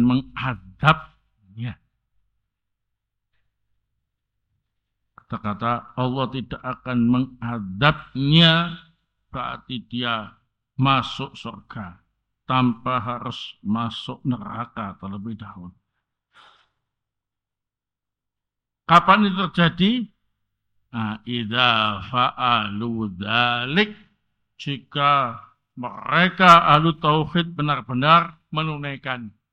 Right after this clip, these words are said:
haknya Allah Azza wa Jalla. Nah. Baik, bab berikutnya. Bab yang keempat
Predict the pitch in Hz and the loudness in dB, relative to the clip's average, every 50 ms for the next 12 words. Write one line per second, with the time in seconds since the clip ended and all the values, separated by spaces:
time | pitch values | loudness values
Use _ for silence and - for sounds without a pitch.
0 | _ _ _ - 147 160 - - 143 135 - - 107 113 110 110 117 113 117 117 | _ _ _ -2 -2 -2 -2 -4 -6 -6 -6 -6 -6 -8 -6 -6 -4 -4 -4 -4
1 | 110 - - 127 117 117 113 113 113 _ - - - - - - - _ _ _ | -6 -6 -8 -10 -10 -10 -12 -14 -16 _ -20 -20 -20 -20 -20 -20 -20 _ _ _
2 | _ _ _ _ _ _ _ _ _ _ _ _ _ _ _ _ _ _ 101 98 | _ _ _ _ _ _ _ _ _ _ _ _ _ _ _ _ _ _ -16 -16
3 | 95 92 95 95 95 _ _ _ _ _ _ _ _ _ _ _ _ _ _ _ | -16 -16 -18 -20 _ _ _ _ _ _ _ _ _ _ _ _ _ _ _ _
4 | _ _ _ _ _ _ _ _ _ _ _ _ _ _ _ _ _ _ _ _ | _ _ _ _ _ _ _ _ _ _ _ _ _ _ _ _ _ _ _ _
5 | _ _ _ _ _ _ _ _ _ _ _ _ _ _ - 143 151 156 139 123 | _ _ _ _ _ _ _ _ _ _ _ _ _ _ -2 0 0 0 0 -2
6 | - - _ _ _ _ _ _ _ - 147 151 151 147 - - - 165 160 - | -8 -20 _ _ _ _ _ _ _ 4 6 6 6 4 0 2 2 4 4 2
7 | - 175 165 - 139 107 95 87 92 - - _ _ - - - - - - - | 0 -4 -4 -6 -10 -12 -10 -12 -14 -16 -20 _ _ -20 -20 -20 -20 -20 -20 -20
8 | _ _ _ _ _ _ _ _ _ _ _ _ _ - 170 170 165 170 - - | _ _ _ _ _ _ _ _ _ _ _ _ _ 8 8 8 8 6 -2 0
9 | 190 175 165 156 151 151 151 - - 156 160 165 165 165 165 165 160 160 156 156 | 2 4 4 4 4 2 -2 -2 -2 0 2 2 4 4 2 2 0 -2 -4 -8
10 | 160 160 165 | -12 -16 -18